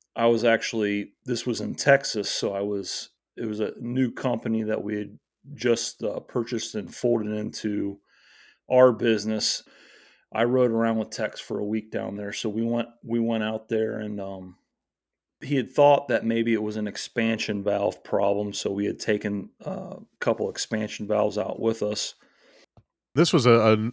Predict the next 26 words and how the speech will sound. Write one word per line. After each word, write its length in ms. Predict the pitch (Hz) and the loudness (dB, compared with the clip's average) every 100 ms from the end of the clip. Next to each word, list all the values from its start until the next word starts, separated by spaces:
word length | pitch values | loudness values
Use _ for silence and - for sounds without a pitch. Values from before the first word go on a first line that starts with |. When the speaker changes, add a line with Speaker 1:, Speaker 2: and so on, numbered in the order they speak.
| - | -2
Speaker 2:
a, 40 | |
a 40 | 107 | 2
new 200 | 123 123 | 2 2
machine, 380 | 104 - 170 | 2 2 0
right? 240 | 78 82 101 | 0 -2 0
New 120 | 104 | -2
piece 200 | - - | -2 -2
of 80 | 101 | -4
equipment? 400 | - 107 143 - _ _ _ _ _ - _ _ _ _ - | 0 0 0 -6 _ _ _ _ _ -20 _ _ _ _ 4
Speaker 1:
Yes, 380 | 180 123 - | 6 6 2
the, 400 | 120 131 123 117 135 | 2 4 4 2 -2
the 120 | 123 | -6
store 420 | - 156 160 156 | 2 6 6 6
had 60 | 135 | 4
only 240 | 127 123 | 4 0
been 220 | 117 117 | -2 2
open 640 | 117 123 120 107 104 104 - | 2 2 0 -4 -4 -8 -10
for 720 | - 110 104 104 104 101 - - | -8 -4 0 2 2 0 -4 -10
about 800 | 147 143 131 - - - - - _ | -6 -4 -4 -8 -10 -10 -10 -16 _
nine 480 | - 113 113 120 113 | -4 -2 0 0 0
months. 600 | 104 110 127 - - - - _ _ _ _ _ _ 147 | 0 0 -2 -2 -4 -6 -14 _ _ _ _ _ _ -6
Brand 360 | 131 139 135 123 | 2 4 4 2
new, 200 | 110 101 _ - | -2 -6 _ -4
brand 260 | 127 131 | 0 2
new 180 | 131 123 | 2 2
install. 460 | 117 110 87 90 | 0 -2 -6 -8